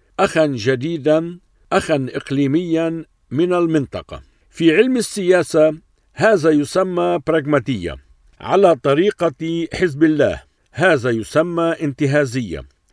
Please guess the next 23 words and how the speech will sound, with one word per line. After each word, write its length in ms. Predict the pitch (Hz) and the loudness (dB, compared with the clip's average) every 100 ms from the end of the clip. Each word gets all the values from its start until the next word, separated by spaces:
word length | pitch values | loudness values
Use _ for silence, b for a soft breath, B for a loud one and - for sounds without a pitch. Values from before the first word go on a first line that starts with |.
| _ | _
لا 160 | 135 226 | -4 -2
مشكلة 640 | 277 - - 185 170 156 | -2 -4 0 2 4 4
لدى 260 | 170 170 | 2 2
الحزب 540 | 160 131 185 180 202 165 _ _ | 0 0 -2 4 2 2 _ _
في 340 | _ 175 196 175 | _ -8 -6 -4
أن 120 | 165 | 0
يفتح 500 | 196 208 - 156 147 | 0 0 -4 -4 -4
قنوات 960 | 143 - 147 147 147 180 160 127 113 | -6 -4 -2 0 2 0 -2 -4 -6
خلفية 960 | 98 131 127 175 175 151 - 151 160 160 _ _ _ 156 | -6 -6 -4 -2 2 2 2 -2 -2 -10 _ _ _ 2
أو 140 | 160 | 2
حتى 640 | - 214 - - 123 107 - 156 | 2 -2 -2 -2 -2 -2 -2 -2
أمامية 640 | 165 156 151 175 139 113 | 2 2 2 0 0 0
مع 280 | 117 160 143 | -2 -2 -4
خصومه 760 | - 139 147 117 95 90 98 113 _ _ - | -6 -6 -4 -4 -4 -6 -8 -10 _ _ 0
وحتى 760 | 127 151 220 - 185 185 202 139 | 0 2 -2 -2 0 2 0 -2
مع 260 | 147 175 | -4 -2
أعدائه. 720 | 175 160 151 135 110 87 76 78 _ _ _ _ | -4 -2 2 2 2 -2 -12 -16 _ _ _ _
إيران 560 | 156 165 196 214 226 208 _ - | 2 6 6 6 2 -4 _ -4
الرأس 460 | 139 180 214 185 | 2 2 2 -4
بالنسبة 560 | 147 143 147 185 185 139 | -2 0 0 -2 -2 -2
إلى 360 | 135 143 143 120 | 0 0 0 -2
حزب 300 | 175 147 147 | -6 -2 0
الله، 340 | 139 120 | 2 0